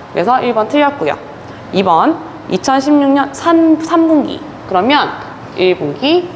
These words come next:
이 분기, 삼 분기, 사 분기예요. 이 삼 분기의 수송, 총 수송, 수송 인원은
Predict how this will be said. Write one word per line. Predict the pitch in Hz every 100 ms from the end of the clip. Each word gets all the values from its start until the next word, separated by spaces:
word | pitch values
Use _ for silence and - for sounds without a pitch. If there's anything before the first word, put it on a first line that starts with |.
| -
이 | - 170
분기, | 151 147 202 294 311 - -
삼 | 233 220
분기, | 175 160 196 269 - - -
사 | - 262
분기예요. | 269 214 185 87 - - - - - - -
이 | 185 175 -
삼 | - 330 330 320
분기의 | 302 302 294 247 175 185 247
수송, | 269 - 294 294 294
총 | 349 330 320
수송, | 320 262 277 262 269
수송 | - 311 330 302 262 208
인원은 | 226 220 226 202 165 160 294